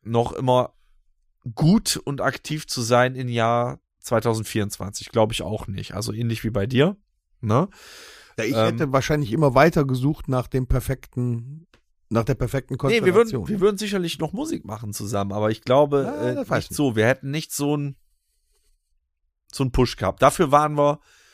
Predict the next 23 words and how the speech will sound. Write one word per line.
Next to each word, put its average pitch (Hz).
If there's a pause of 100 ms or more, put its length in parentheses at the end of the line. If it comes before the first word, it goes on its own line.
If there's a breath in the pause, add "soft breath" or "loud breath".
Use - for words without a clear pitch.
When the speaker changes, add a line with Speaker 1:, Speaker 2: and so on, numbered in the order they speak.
(260 soft breath)
Speaker 1:
und 113
das 113
ist 110
auch 117
nicht 120
mal 104
negativ 139
behaftet, 123
aber, 107
äh, 104
man 107
muss 127
ja 123
bedenken, 113
die 117
Konkurrenz 123
ist -
groß 165
und 131
es -
gibt 131
das 113
Internet. 156